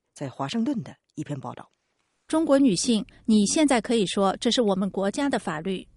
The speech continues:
Speaker 2: 疯狂英语创始人李阳前妻十月二十七号在新浪微博上发布的反家暴系列视频讲座中极度哽咽。“我必须告诉所有人，受害者，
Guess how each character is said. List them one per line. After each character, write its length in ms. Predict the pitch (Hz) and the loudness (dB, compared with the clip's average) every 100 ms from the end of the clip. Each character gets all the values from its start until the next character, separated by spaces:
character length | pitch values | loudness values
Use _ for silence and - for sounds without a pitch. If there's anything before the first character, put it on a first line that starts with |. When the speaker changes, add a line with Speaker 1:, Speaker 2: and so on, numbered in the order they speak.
| _ | _
Speaker 2:
疯 240 | - 370 | -2 -2
狂 200 | 381 247 | 0 -2
英 140 | 233 262 | 2 2
语 80 | 196 | 2
创 240 | - 226 | -2 -2
始 140 | - | -2
人 200 | 190 190 202 | -2 -2 -2
李 100 | 180 | -2
阳 180 | 185 240 | -2 -2
前 260 | - 180 | -4 -6
妻 260 | 175 262 254 | -4 -4 -2
十 200 | - 180 | -4 -2
月 140 | 185 | -2
二 140 | 185 185 | 0 -2
十 140 | 175 | -4
七 160 | 175 196 | -8 -8
号 240 | 190 214 - - - | -4 -4 -4 -14 -10
在 180 | - 269 262 | 0 0 0
新 200 | 349 359 | -2 0
浪 160 | 294 | 0
微 140 | 285 311 | 0 0
博 180 | 170 | -2
上 300 | 180 240 185 | -2 -2 -4
发 180 | - 208 | -4 -4
布 160 | 196 214 | -2 -2
的 220 | 185 - | 0 -2
反 340 | - 202 170 180 | -2 -2 -2 -2
家 260 | 294 294 | 0 -2
暴 220 | 285 277 220 | 0 0 0
系 240 | - 311 | -2 -2
列 180 | 214 180 | 0 2
视 180 | - 277 | 0 0
频 180 | - 190 | -2 -4
讲 180 | 170 156 | -4 -4
座 180 | 196 | -4
中 300 | 185 220 240 247 | 0 0 0 -4
极 240 | - 170 | -6 -8
度 180 | - 233 | -2 -2
哽 160 | 190 165 | -2 -6
咽。 240 | 170 175 - _ | -4 -4 -4 _
“我 140 | 208 214 | 0 2
必 140 | 311 | 2
须 160 | 269 302 | 0 0
告 180 | 320 262 | 0 0
诉 200 | 247 196 | 0 -2
所 200 | - 208 | 0 0
有 160 | 269 185 | 2 0
人， 320 | 175 180 214 | 0 -4 -4
受 260 | - - 320 | -4 0 0
害 220 | 294 233 | 0 -4
者， 260 | - 185 | -2 -6